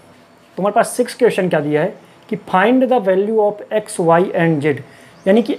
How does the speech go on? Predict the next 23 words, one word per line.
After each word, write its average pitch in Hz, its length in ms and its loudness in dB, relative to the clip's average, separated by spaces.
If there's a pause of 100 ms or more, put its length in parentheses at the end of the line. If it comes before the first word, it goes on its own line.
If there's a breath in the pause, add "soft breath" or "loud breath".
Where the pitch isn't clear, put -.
एक्स, 240 280 2
वाई 208 280 6
और 202 200 2
जेड 190 280 0
की 196 100 -2
हमको 180 220 0
value 160 280 -2
find 156 300 -6
की, - 220 -20
करना 180 260 2
है। 165 200 2 (400 loud breath)
और 170 80 2
हमको 190 160 4
question 202 380 2
दिया 190 180 4
है 175 180 -2
first, 220 360 2
second, 165 420 -4
third, 143 180 -4 (440 soft breath)
इन 233 180 4
तीनों 240 340 6
questions 190 460 2
में 127 80 -12